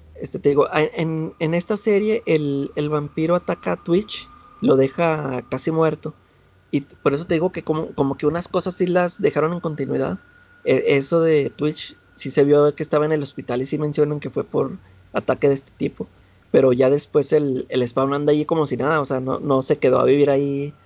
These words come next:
abajo del mar como, como había terminado esa, esa serie. Como que nada más, como que dijo Todd McFarlane, "No, pues ese fue el final que le dio Alan Moore", pero este la continuó, ¿no? Como que no, nada más tomó ciertos elementos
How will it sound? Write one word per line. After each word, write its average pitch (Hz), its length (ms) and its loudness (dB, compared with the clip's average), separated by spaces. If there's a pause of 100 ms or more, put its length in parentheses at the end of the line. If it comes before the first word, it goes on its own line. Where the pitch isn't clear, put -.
(280)
abajo 131 300 2
del 123 180 4
mar 127 300 -4
como, 117 500 -6 (360)
como 131 180 2
había 123 240 4
terminado 127 500 0
esa, - 840 -2 (380)
esa 131 220 0
serie. 147 320 8
Como 139 240 0
que 127 280 2
nada 139 160 2
más, 170 300 -2 (420)
como 139 200 -2
que - 80 4
dijo 143 180 0
Todd 170 140 0
McFarlane, 165 400 -4
"No, 269 80 -8
pues - 160 -8
ese 175 160 -2
fue 196 140 2
el 196 60 -2
final 190 280 2
que 202 100 -2
le 185 120 4
dio 151 100 6
Alan 165 160 2
Moore", 180 200 -4
pero - 300 -4 (420)
este 127 300 2
la 143 120 2
continuó, 127 440 -2
¿no? 147 220 -4
Como 135 260 -2
que - 100 -2
no, 127 300 -4
nada 139 180 4
más 147 160 2
tomó 156 280 2
ciertos - 420 0
elementos 135 520 -4